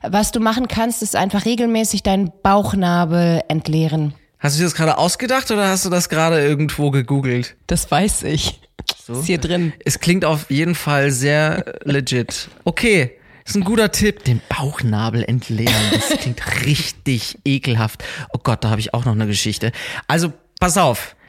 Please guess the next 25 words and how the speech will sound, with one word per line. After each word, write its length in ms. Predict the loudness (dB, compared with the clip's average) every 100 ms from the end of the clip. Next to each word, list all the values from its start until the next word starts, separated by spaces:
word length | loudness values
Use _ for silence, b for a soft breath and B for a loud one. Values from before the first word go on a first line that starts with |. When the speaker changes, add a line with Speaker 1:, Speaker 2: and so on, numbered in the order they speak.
| -4
Speaker 2:
Es 100 | -2
gibt 140 | 0
ja 80 | 2
Menschen, 460 | 2 2 2 0 0
die 160 | 0
auch 240 | 0 -2 -2
gerne 540 | 0 2 2 0 0
in 260 | 2 4 4
ihr 400 | 2 2 4 2
Liebesspiel 720 | 2 2 2 -2 -4 -2 -2 0
Lebensmittel 720 | 0 0 2 2 0 0 0
mit 220 | -2 -2
einbauen. 680 | 0 2 2 0 -2 -4 -2
Und 160 | 0 0
ich 120 | 0
Speaker 1:
Mhm. 40 |
Speaker 2:
kannte 360 | 2 2 2 0
mal 240 | 0 2
jemanden, 720 | 2 2 2 0 -2 -2 0 0
es 140 | 0
ist 120 | -2 0
schon 200 | 0 0
sehr 220 | 0 0
lange 220 | 0 0 0
her, 360 | 0 -2 -2